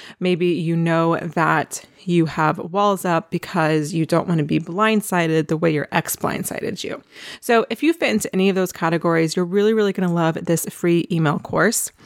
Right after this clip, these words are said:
Now, by the way, if you're already on my newsletter list, you don't have to sign up for the email course. Everyone on my newsletter list is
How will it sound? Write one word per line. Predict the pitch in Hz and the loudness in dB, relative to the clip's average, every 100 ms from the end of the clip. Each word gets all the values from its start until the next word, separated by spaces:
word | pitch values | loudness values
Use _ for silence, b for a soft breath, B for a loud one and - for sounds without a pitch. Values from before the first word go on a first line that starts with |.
| B B - | B B 0
Now, | 202 | 0
by | - 208 | 2 0
the | 233 | 0
way, | 208 165 180 - | 0 2 2 0
if | - | 0
you're | 233 247 - | 0 0 0
already | 202 226 254 233 | 2 2 0 2
on | 175 | 2
my | 185 | 2
newsletter | 190 160 156 175 190 | 2 2 0 0 2
list, | 196 214 - - | 2 2 0 -4
you | 180 | 0
don't | 190 202 | 2 2
have | 214 - | 0 0
to | |
sign | 185 175 | 0 2
up | 160 156 | 2 0
for | 170 | -2
the | 170 | 2
email | 160 143 | 2 2
course. | - - - - B B B | 0 0 0 -2 B B B
Everyone | - 190 226 226 233 | -4 0 2 2 0
on | 233 202 | 0 0
my | 202 | 2
newsletter | 190 180 180 175 | 2 2 0 2
list | 175 170 | 2 0
is | 175 | -4